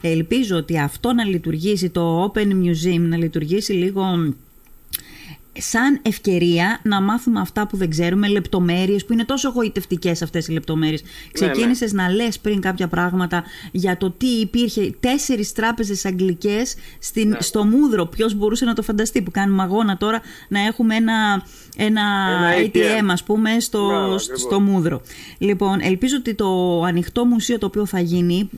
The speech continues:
Speaker 1: πρέπει να, να λειτουργήσει ως ευκαιρία να γίνει κτήμα των λιμνιών η ιστορία, αυτό το, η ιστορική μνήμη,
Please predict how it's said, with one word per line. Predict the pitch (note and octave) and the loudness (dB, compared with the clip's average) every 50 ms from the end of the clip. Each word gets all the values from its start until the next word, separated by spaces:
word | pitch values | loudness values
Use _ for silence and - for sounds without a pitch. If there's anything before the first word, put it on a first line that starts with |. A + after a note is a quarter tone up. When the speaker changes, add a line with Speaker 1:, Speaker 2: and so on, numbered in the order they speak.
| - C#3+ - - | -8 -8 -6 -2
Speaker 1:
πρέπει | - A3 A3+ A#3+ - C4 | -2 0 0 0 0 0
να, | B3+ B3 - - - - - | 0 0 -2 -4 -8 -18 -16
να | - - - G3+ G#3+ G#3 G3 F#3 F#3+ | -10 -6 -4 0 0 2 2 2 2
λειτουργήσει | G3 F#3+ E3+ F3+ F3 E3+ E3+ E3 G#3 A#3+ B3+ A#3+ - G3+ | 2 0 0 0 0 0 0 0 0 0 0 -2 -2 -2
ως | F3+ F3 - | -2 -2 -4
ευκαιρία | F3 - - - E3+ D#3+ D#3 D#3 E3 E3+ F#3+ A3+ B3 - - - - - - | -6 -6 -4 -2 -2 0 0 2 2 2 2 0 -2 -4 -10 -18 -18 -14 -6
να | - G3+ G3+ G3 F#3+ F#3 - - | 0 2 2 2 2 0 -2 -2
γίνει | - F#3 F3 F3+ B3+ D4 C#4+ C#4 | -2 -2 2 4 4 4 4 4
κτήμα | C4 - - - - D#4 E4+ E4 D4 C4 A3+ G3 F3+ D#3+ C#3+ - | 2 -2 -8 -2 2 4 4 6 6 4 4 4 2 2 0 0
των | - G3 F#3+ F#3 | 0 2 2 4
λιμνιών | F3+ F#3 F3+ F3+ F3+ F#3 G3+ A#3 C#4 D#4+ F4 - - - | 4 4 4 4 4 4 4 4 2 2 0 -2 -8 -4
η | - A#3 | -2 0
ιστορία, | A#3 A3+ G#3+ - - - A#3 A3+ A3+ B3+ C4 B3 G#3+ | 2 2 0 0 -2 -2 0 0 2 2 2 0 -2
αυτό | G3+ - G#3+ | -4 -6 -4
το, | - A#3+ A#3 - - | -4 -2 -2 -2 0
η | D#3+ | 0
ιστορική | G3 F3+ - - G3+ F#3+ G3 F3+ - B3+ A#3 | 0 0 0 -2 0 0 0 0 0 2 2
μνήμη, | A3 G#3+ G#3+ A3+ A3 G3 F3+ E3 | 2 2 2 2 2 2 2 0